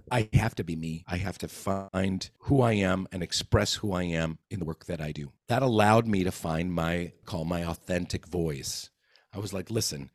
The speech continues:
Rainn, you're kind of a weirdo. You get your clothes at thrift stores. You wear glasses. You're kind of odd looking. You've got a kind of obtuse sense of humor.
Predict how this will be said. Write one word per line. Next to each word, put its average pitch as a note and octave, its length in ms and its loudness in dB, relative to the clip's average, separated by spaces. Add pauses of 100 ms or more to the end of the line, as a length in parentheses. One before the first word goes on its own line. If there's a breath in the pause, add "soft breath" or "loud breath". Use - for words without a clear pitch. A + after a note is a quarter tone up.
(140)
Rainn, C3+ 200 4
you're A2 80 0
kind C#3 260 -2
of A#2+ 60 2
a G2 80 4
weirdo. B2 680 6
You F#2 100 -4
get G#2+ 140 -2
your G2+ 120 -4
clothes B2+ 480 4
at - 60 -8
thrift - 300 4
stores. G#2 840 2 (220 soft breath)
You F#2 120 -4
wear C3 200 8
glasses. G#2 1080 4
You're F2 120 -4
kind B2+ 280 -2
of F#2 160 -2 (120)
odd F#2+ 400 6
looking. F#2+ 680 2 (140)
You've G2 160 -6
got A#2+ 160 2
a G#2+ 160 2 (360)
kind G2 220 0
of - 80 0
obtuse A2+ 640 2
sense - 340 0
of G#2 120 -6
humor. A2 460 0